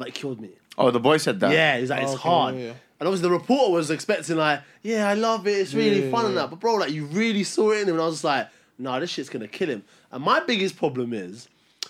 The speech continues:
Speaker 1: when he is fifteen and sixteen, and honestly, God bless him, and inshallah he does succeed and he becomes the best player in the world. But if he doesn't succeed, bro, and he's looking back at it, 'cause now we've got so much access to this social media.
Speaker 3: Yeah.
Speaker 2: Yo,
Speaker 1: And
Speaker 2: eat him
Speaker 1: er-,
Speaker 2: up.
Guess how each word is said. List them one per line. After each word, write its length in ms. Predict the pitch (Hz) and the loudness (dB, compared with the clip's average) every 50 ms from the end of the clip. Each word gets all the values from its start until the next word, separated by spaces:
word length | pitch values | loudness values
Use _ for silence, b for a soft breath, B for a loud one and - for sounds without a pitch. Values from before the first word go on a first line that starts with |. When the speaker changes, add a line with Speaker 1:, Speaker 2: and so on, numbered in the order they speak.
| B B | B B
Speaker 1:
when 200 | 147 190 220 247 | -2 0 2 2
he 80 | 269 | 2
is 160 | 285 277 - | 2 0 -2
fifteen 420 | - - 220 - - - 185 180 170 | -2 -4 -4 -4 -4 -2 -2 0 0
and 80 | 160 | 0
sixteen, 340 | - - 165 147 - - 135 | -2 -4 -8 -8 -6 -6 -4
and 140 | 120 117 143 | -4 -4 -4
honestly, 300 | 175 190 185 - - 131 | -2 -2 -4 -4 -4 -10
God 260 | 127 180 190 180 151 | -4 -4 -4 -4 -2
bless 240 | 151 170 165 160 - | -2 -4 -4 -2 -4
him, 100 | 147 127 | -6 -4
and 80 | 123 131 | -4 -4
inshallah 380 | 151 151 147 - 156 143 131 | -4 -4 -4 -4 -2 -2 -2
he 60 | 127 | -4
does 280 | 123 117 147 143 131 131 | -4 -4 -4 -4 -4 -6
succeed 380 | - 135 123 - - 151 139 123 | -10 -14 -14 -12 -8 -6 -4 -4
and 80 | 113 | -4
he 60 | 117 | -6
becomes 300 | 107 104 - 139 127 117 | -8 -10 -8 -8 -8 -6
the 60 | 113 110 | -8 -10
best 360 | 107 107 - 143 135 131 - | -12 -8 -6 -6 -6 -6 -8
player 160 | - 135 120 | -8 -8 -6
in 80 | 113 113 | -6 -4
the 60 | 113 | -2
world. 340 | 143 151 135 113 98 92 b b b b b b b b b b b _ | 0 0 0 0 -4 -6 b b b b b b b b b b b _
But 300 | - 143 143 139 135 - _ - | -4 -2 -2 -2 -4 -8 _ -4
if 80 | 185 | -2
he 80 | 214 240 | -2 -2
doesn't 380 | 180 - 247 262 262 233 233 214 | -2 0 0 0 0 0 -2 -4
succeed, 600 | - 202 196 170 - - 214 208 196 180 151 139 | -6 -6 -8 -8 -6 -4 -2 -2 -2 -2 -4 -4
bro, 300 | 135 127 123 123 123 123 | -2 -2 -2 0 -2 -4
and 120 | 151 143 160 | -4 -4 -6
he's 100 | 160 147 | -4 -2
looking 300 | 170 190 190 - - 156 | -2 -4 -2 -2 -4 -4
back 300 | 143 - 190 185 - - | 0 0 -2 -2 0 -2
at 100 | 151 131 | -2 -2
it, 100 | 127 123 | -2 -4
'cause 160 | - 147 131 | -6 -8 -4
now 220 | 135 180 208 226 220 | -2 0 0 2 0
we've 100 | 202 175 | -2 -2
got 140 | 185 190 175 | -4 -4 -4
so 160 | - 190 180 | -2 -2 -2
much 220 | 170 156 - - - | -2 -2 -6 -6 -6
access 400 | 202 240 - - - 165 147 143 | -6 -6 -6 -6 -6 -6 -6 -6
to 100 | - 139 | -6 -6
this 140 | 131 120 | -6 -6
social 320 | - 147 127 123 - 131 120 | -4 -6 -6 -6 -6 -6 -6
media. 320 | 120 120 147 143 139 131 | -4 -2 0 0 0 0
Speaker 3:
Yeah. 80 | 123 123 | 0 0
Speaker 2:
Yo, 220 | 98 92 87 87 - - - | 0 -2 -2 -6 -10 -6 -2
Speaker 1:
And 80 | 139 151 | 0 0
Speaker 2:
eat 20 | 107 | 2
him 80 | 101 196 | 2 2
Speaker 1:
er-, 160 | 208 220 220 - - | 2 0 0 -2 -4
Speaker 2:
up. 80 | - | -16